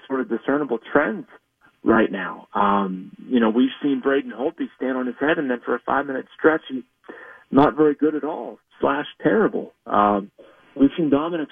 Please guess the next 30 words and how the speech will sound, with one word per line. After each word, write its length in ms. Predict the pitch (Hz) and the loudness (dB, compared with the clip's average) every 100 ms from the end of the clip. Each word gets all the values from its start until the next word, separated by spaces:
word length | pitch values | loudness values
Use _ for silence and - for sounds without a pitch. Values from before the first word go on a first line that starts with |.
| - | -4
Simone 420 | 120 175 185 147 | -2 0 0 0
look 160 | 156 - | -2 0
like, 220 | 131 127 - _ _ - _ - | 0 -2 -8 _ _ -20 _ 4
you 80 | |
know, 120 | 135 117 | 4 6
the 60 | - | 2
second 300 | 151 139 135 | 0 0 -2
coming 240 | 147 131 | 0 -2
of 100 | 113 | -2
Wayne 220 | 151 135 | -2 -2
Gretzky, 440 | 117 180 - - 123 | -2 -2 -2 -2 0
and 100 | 147 | 0
then 40 | |
he 60 | 147 | -2
can't 220 | 170 165 | -6 -6
put, 160 | 175 - _ | -6 -8 _
put 100 | 196 | -6
the 60 | - | 0
puck 180 | 247 277 | 0 0
in 80 | 165 | -2
the 60 | |
back 220 | 113 107 | -4 -4
of 120 | 101 98 | -6 -8
the 60 | |
net. 120 | 87 - _ - - - - | -10 -16 _ -20 -20 -6 4
Um, 640 | 113 117 113 107 107 - _ _ | 6 6 4 0 -4 -12 _ _
the 100 | 131 | -14
Penguins 520 | 127 156 175 180 156 147 - _ - - - | -6 -4 -2 -2 -4 -10 -20 _ -8 -8 -4
have 280 | - 143 131 | 0 0 0
gotten 480 | 160 - 147 139 | -2 -4 -12 -14